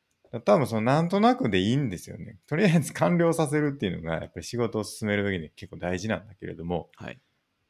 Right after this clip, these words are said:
Speaker 1: これなんか僕はしっくりこないんですよね。やっぱりそれで<laughs>、こうずっと仕事を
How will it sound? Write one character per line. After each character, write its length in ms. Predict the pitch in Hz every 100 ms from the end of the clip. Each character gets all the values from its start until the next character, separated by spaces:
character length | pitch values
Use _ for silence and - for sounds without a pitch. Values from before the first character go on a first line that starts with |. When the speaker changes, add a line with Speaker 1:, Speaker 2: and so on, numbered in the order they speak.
| _
Speaker 1:
こ 120 | 151
れ 60 | 156
な 40 |
ん 40 | 160
か 80 | 127
僕 280 | 139 151
は 140 | 180 185
し 160 | -
っ 40 | -
く 80 | 139
り 60 |
こ 100 | 135
な 80 | 113
い 20 |
ん 40 | 90
で 60 |
す 60 | 87
よ 40 |
ね。 160 | 85 101
や 60 | 87
っ 20 |
ぱ 80 | -
り 60 | 85
そ 160 | -
れ 60 | 113
で 60 | 117 -
<laughs>、 100 | -
こ 160 | - 117
う 100 | 117
ず 100 | 113
っ 20 |
と 140 | 131 -
仕 160 | -
事 260 | 120 104 104
を 160 | 98